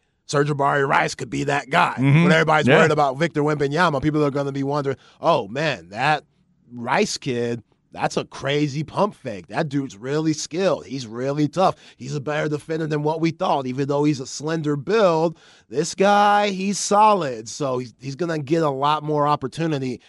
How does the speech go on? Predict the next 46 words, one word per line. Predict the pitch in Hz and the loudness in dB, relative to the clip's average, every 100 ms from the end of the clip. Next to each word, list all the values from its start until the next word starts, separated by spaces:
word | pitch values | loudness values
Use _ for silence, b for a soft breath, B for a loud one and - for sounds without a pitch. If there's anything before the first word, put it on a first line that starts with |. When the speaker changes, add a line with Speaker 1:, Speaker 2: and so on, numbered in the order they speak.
| b | b
Speaker 1:
with | 127 | -6
Victor | 120 135 135 | -4 -6 -4
Wembanyama | 131 127 120 123 123 | -6 -4 -4 -4 -4
on | 113 104 | -6 -10
the | 85 | -12
squad. | - 120 90 71 - | -12 -10 -10 -10 4
Speaker 2:
By | 156 156 | 6 8
the | 147 | 8
way, | 151 143 | 8 6
if | 139 127 | 4 2
you | 165 165 | 4 8
are | 160 151 | 8 6
a | 139 | 4
Spurs | - - - 175 175 160 - | 2 -2 4 6 6 2 0
freak | - 156 147 - | 2 4 4 2
level | 143 147 156 151 | 4 6 6 6
one, | 135 143 147 160 175 185 180 | 6 6 6 4 4 2 2
they | 123 139 135 | 2 4 6
have | 143 | 6
announced | 143 139 147 135 117 - - 120 | 6 4 4 4 2 -6 -4 0
the | 127 | 0
schedule | - 151 143 127 113 | 4 4 6 2 2
for | 107 143 135 | 2 4 4
the | 117 | 4
Summer | - 143 135 | 2 2 4
League | 117 110 104 | 2 0 0
games. | 110 104 120 | 0 2 2
Friday | - 151 151 156 | 4 6 6 6
the | 139 120 | 4 0
seventh | - 165 165 185 | 4 4 4 4
of | 190 151 | 2 2
July, | 180 180 175 175 175 - b | 4 6 6 6 4 2 b
the | 107 131 127 | 0 2 4
ninth | 117 123 151 180 - | 6 6 4 2 2
of | 160 | 2
July | 139 165 165 170 | 4 6 6 6
on | 160 | 4
a | 151 | 2
Sunday, | - 165 160 160 | 2 4 6 4
Tuesday | - 185 175 170 | 4 2 4 4
the | 156 151 | 6 6
eleventh, | 147 151 147 135 | 6 6 4 0
and | 139 123 | 0 2
Friday | - 143 143 143 | 4 6 6 4
the | 120 | 2
fourteenth. | - 123 110 - 175 226 240 | 2 2 2 2 4 6 4